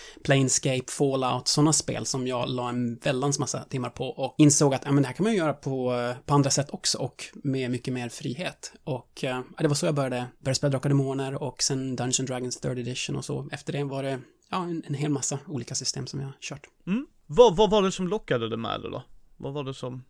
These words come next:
Speaker 2: "Oh, det här är intressant ju", för att jag tänker mig, eh, jag spelar ju, jag kommer ju in via Magic och brädspel ju. Så kommer jag in i svängen. Och vi spelar ju konsolspel och sånt också. Men jag vill ju alltid prova rollspel. Hur, hur var det liksom? Vad var det som lockade med rollspel för dig?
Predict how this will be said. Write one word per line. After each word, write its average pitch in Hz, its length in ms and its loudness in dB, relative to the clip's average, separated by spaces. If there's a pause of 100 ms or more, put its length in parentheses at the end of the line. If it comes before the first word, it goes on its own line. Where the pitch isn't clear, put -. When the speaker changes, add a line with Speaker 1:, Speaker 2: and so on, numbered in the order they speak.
(140)
Speaker 2:
"Oh, 170 240 -4
det 120 80 -4
här 139 80 -4
är 123 60 -6
intressant - 520 -10
ju", - 100 -8
för - 140 -10
att - 220 -14 (140)
jag 131 120 -10
tänker 147 280 -4
mig, 131 280 0 (360)
eh, - 60 -8 (180)
jag 139 160 0
spelar 151 260 8
ju, 131 140 2
jag 139 140 6
kommer 151 200 0
ju 165 60 4
in 135 100 2
via 120 300 4
Magic 120 640 -4
och 104 100 -8
brädspel 120 520 -4
ju. - 60 -8 (200)
Så - 160 -8
kommer 131 220 -6
jag - 160 -2
in - 140 -8
i 76 180 -8
svängen. - 460 -10 (420)
Och 123 80 -2
vi 135 40 2
spelar 135 260 2
ju 123 80 0
konsolspel 117 560 -4
och 120 60 -8
sånt 117 200 -8
också. 123 340 -6 (220)
Men 123 440 -8
jag 127 140 -2
vill 123 120 -4
ju 135 80 -4
alltid 147 240 -2
prova 127 220 -2
rollspel. 120 440 -4
Hur, 127 240 -6 (140)
hur 143 80 0
var 131 220 2
det 117 60 0
liksom? 117 280 -4
Vad 127 100 -4
var 135 140 2
det 127 80 -4
som 139 140 -6
lockade 131 320 -4
med 123 380 -4
rollspel 127 380 -6
för - 200 -8
dig? - 120 -14